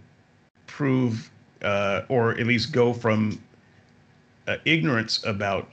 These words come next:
consciousness, or at least agnosticism about consciousness, to knowledge about consciousness?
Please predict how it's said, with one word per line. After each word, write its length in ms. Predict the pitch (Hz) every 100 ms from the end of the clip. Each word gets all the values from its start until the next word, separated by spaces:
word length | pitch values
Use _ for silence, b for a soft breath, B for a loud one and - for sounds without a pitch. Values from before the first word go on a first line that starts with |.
| _
consciousness, 720 | - 107 95 92 - 90 98 104
or 60 |
at 60 | 101
least 180 | 110 95
agnosticism 760 | 104 104 120 113 - 101 98
about 280 | 98 92 -
consciousness, 720 | 98 101 101 - 104 110 - b b b b b b _
to 420 | - - 107 104 98
knowledge 500 | 110 120 113 107 101
about 260 | 92 87
consciousness? 560 | - 85 - - - -